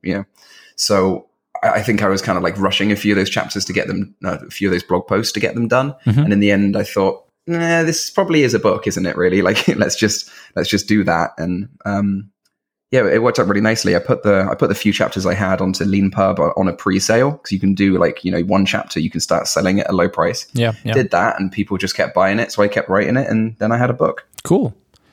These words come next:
Speaker 2: And, like, did any of the publishers approach you or, like, write to you?
Speaker 1: Uh, I had a couple afterwards. I, I just, I wanted to self-publish mostly 'cause I, I don't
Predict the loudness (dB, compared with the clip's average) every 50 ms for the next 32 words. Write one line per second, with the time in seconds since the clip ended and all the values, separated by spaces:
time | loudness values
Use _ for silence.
0 | _ _ _ 0 2 2 2 0 0 0 0 0 0 0 0 2 2 2 2 2
1 | 2 2 2 2 2 2 2 2 2 2 0 0 -2 -2 -2 0 -2 -2 0 0
2 | 0 0 0 -2 0 0 0 0 0 0 -2 -2 -2 0 0 0 0 0 0 -2
3 | -2 -4 -2 -2 -2 -2 -2 -2 -2 -2 -2 -2 -4 -6 -8 _ _ _ _ _
4 | _ 0 2 2 4 4 2 2 2 0 -2 -2 -2 -2 0 0 0 0 0 0
5 | -2 0 2 2 2 2 2 2 2 0 -2 -2 -4 -6 -4 -2 -2 -2 -2 -2
6 | 0 2 2 2 2 2 0 0 -2 -4 -4 -4 -6 -6 -4 -2 -2 0 -2 -2
7 | -2 -2 0 0 0 0 0 -2 -6 -6 -4 -2 0 0 0 0 0 -2 -2 -2
8 | -2 -2 -2 -2 -2 -2 -2 -2 -2 -2 -2 -2 -4 -4 -4 -4 -2 0 0 2
9 | 2 2 2 2 2 2 0 -2 -4 -8